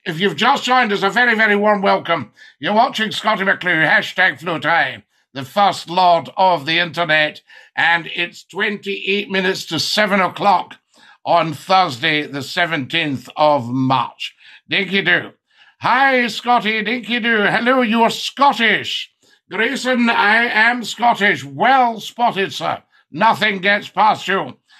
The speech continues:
"Hello from the East Midlands." Ah, yes, I used to broadcast to the East Midlands every single night. How tremendous is that? There's McGregor in America.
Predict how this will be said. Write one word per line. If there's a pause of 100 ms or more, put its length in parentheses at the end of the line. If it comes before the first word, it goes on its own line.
(120)
"Hello
from
the
East
Midlands."
Ah,
yes, (300)
I
used
to
broadcast
to
the
East
Midlands
every
single
night. (380)
How
tremendous
is
that?
There's
McGregor
in
America.